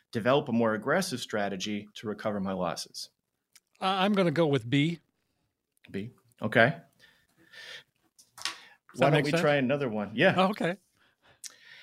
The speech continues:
Speaker 1: If the stock market were to fall by twenty-five percent, what would you do?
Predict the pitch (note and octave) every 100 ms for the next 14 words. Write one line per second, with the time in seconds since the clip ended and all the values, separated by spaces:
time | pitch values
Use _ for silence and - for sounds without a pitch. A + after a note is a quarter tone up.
0 | - - - - E3 F#3 F#3+ D3 D3 D#3+
1 | B2+ A#2+ - B2 A#2+ A#2 G#2 - C3+ E3
2 | F#3 C#3+ C3 B2 - G#2+ - G#2+ F#2 -
3 | _ _ _ A2 B2 A#2+ A2 G#2+ G2+ G2
4 | F2+